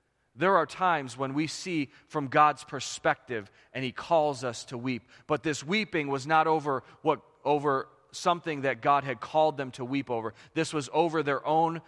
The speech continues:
misunderstanding and their own selfishness and their own inability to see what God was doing. They weren't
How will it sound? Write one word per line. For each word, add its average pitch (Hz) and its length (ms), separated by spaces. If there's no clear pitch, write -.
misunderstanding 135 880
and 127 160
their 127 140
own 123 180
selfishness 131 720
and 135 120
their 131 160
own 165 240
inability 143 680
to 127 120
see 139 380
what 139 160
God 127 240
was 123 140
doing. 120 200
They 131 140
weren't 165 320